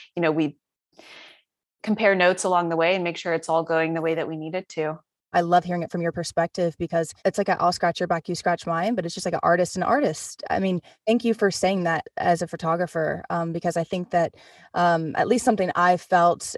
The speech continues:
Speaker 2: and something I've communicated with other photographers, even on the Gold Hand team, is how do you,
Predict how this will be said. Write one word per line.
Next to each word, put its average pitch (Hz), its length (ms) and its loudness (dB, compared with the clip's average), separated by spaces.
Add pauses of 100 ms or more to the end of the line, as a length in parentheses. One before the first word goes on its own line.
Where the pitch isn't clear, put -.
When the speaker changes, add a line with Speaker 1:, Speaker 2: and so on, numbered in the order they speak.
Speaker 2:
and 170 400 -4
something 165 260 -6
I've 165 140 -2
communicated 175 520 -6
with 165 200 -6
other 190 160 2
photographers, 170 760 -2
even 180 180 -4
on 170 100 -2
the 170 80 -4
Gold 170 220 2
Hand 170 220 -4
team, 165 360 -8
is 170 160 -2
how 190 240 4
do 196 80 -4
you, 185 420 0